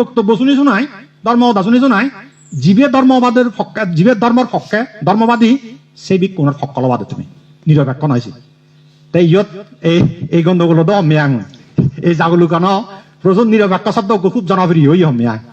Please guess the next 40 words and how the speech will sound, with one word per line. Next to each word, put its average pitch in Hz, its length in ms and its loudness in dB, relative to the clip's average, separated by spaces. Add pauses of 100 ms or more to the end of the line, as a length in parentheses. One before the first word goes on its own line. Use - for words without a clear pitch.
(320)
দে? 190 260 0 (580)
তে 180 80 0
মুই 233 180 2
চিবে 226 200 0
ফুৰি 208 180 2
ফুৰি 220 200 2
মনে 208 180 0
মনে 185 180 0
বাবংগে 196 460 0 (360)
ভগৱান 226 340 0
তথাগত 196 320 0
বুদ্ধই 196 300 -2
নিৰপেক্ষ 220 360 -2
হন 180 160 0
শব্দ, 196 220 -2
আহ, 175 680 -4
প্ৰয়োগ 160 340 0
নকৰে 214 240 0
এবং 180 260 0
নিৰপেক্ষ 190 340 0
কৰি 165 120 2
থাকা 180 300 0
নহয়। 160 220 0 (440)
ভগৱান 165 280 0
বুদ্ধ 151 180 0
হইয়াতে 175 280 2
বিচাৰ 190 440 0
গুৰি 185 200 2
নে 202 80 2
উভয় 214 220 2
পক্ষৰ 180 400 -6
কথা 170 160 -4
শুনি 233 200 2
নেই 233 240 2 (460)
ধৰ্মবাদীৰ 156 540 0
পক্ষ - 180 -10
লবাইতে 117 340 -2
হইয়াতে, 101 220 -6 (200)
অধৰ্মবাদীৰ 123 560 -2
নয়। 95 160 -8